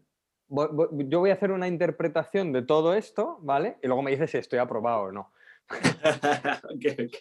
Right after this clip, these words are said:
Speaker 1: Vale, tú eres el profe, hoy eres el profe, pero, pero me gustaría, no por ego, ¿vale? Decirlo yo, sino por, por, bueno, por a, a ver qué, a ver qué ha pasado, ¿no?
Speaker 2: Vale, vale.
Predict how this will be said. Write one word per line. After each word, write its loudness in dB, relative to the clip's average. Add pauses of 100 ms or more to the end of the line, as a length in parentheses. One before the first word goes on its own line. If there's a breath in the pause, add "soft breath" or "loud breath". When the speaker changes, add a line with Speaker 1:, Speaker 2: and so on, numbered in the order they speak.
Speaker 1:
Vale, 4
tú 2
eres 6
el 4
profe, 6
hoy 8
eres 4
el 2
profe, 0 (460 soft breath)
pero, 6 (240)
pero 4
me -2
gustaría, 4
no 2
por 6
ego, 4
¿vale? 4
Decirlo 4
yo, 6
sino 0
por, 2
por, 0
bueno, 4
por 0 (640)
a, 2
a 2
ver 2
qué, 4
a 0
ver -2
qué 4
ha 0
pasado, -4
¿no? -10 (580)
Speaker 2:
Vale, 4
vale. 2